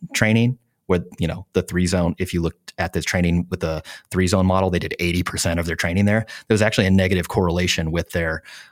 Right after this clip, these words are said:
uh, lactate threshold number two, uh, markers. But really, this was only, uh, uh, when they kind of reanalyzed it using the five zone model, it was really only the time spent in zone one of the five zone model. So effectively, that was too low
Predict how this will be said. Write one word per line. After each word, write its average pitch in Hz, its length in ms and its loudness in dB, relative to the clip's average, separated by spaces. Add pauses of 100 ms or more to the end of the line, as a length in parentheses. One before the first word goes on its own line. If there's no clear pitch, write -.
uh, 85 380 0
lactate 87 560 -2
threshold 87 340 0
number 80 160 0
two, 82 400 -4 (340)
uh, 82 420 -2 (180)
markers. 87 500 0 (220)
But 104 100 4
really, 98 520 2 (420)
this 98 180 0
was 101 140 4
only, 90 480 2 (100)
uh, 82 520 0
uh, 85 200 -2
when 87 160 2
they 85 160 -2 (140)
kind 92 100 -2
of 82 80 -2
reanalyzed 90 600 0
it 90 120 -2
using 87 200 0
the 82 60 -4
five 98 260 0
zone 90 160 2
model, 80 300 -2
it 85 60 -14
was 82 140 -6
really 101 240 2
only 90 200 2
the 87 80 -4
time 95 260 -2
spent 85 360 -2 (340)
in 92 120 4
zone 85 220 2
one 85 240 0
of 78 60 -4
the 80 100 -2
five 85 200 -2
zone 80 200 -8
model. 78 380 -8
So - 120 -2
effectively, 90 460 0
that 92 160 0
was 92 160 0
too 101 260 0
low 80 460 0